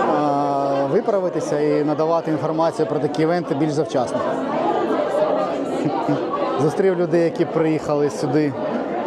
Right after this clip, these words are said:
е, двадцять років тому, десять років, два місяці, чотири місяці. Люди приходять, спілкуються. Люди з різних організацій, з банків, з уряду канадського навіть була українка, працює в одному з міністерств.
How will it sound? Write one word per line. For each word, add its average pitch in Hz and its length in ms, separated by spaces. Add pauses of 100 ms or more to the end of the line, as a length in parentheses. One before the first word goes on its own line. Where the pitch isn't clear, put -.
(140)
е, 139 280
двадцять 196 460
років 190 360
тому, 170 380
десять 175 420
років, 165 320 (580)
два 185 300
місяці, 165 500 (260)
чотири 180 420
місяці. 160 480 (720)
Люди 170 280
приходять, 170 480
спілкуються. 151 640 (560)
Люди 160 280
з 143 100
різних 160 360
організацій, 147 640
з 135 60
банків, 147 520
з 123 120
уряду 175 460
канадського 160 540
навіть 147 440 (440)
була 143 320
українка, 143 520 (720)
працює 147 360
в 147 40
одному 143 340
з 123 60
міністерств. 147 680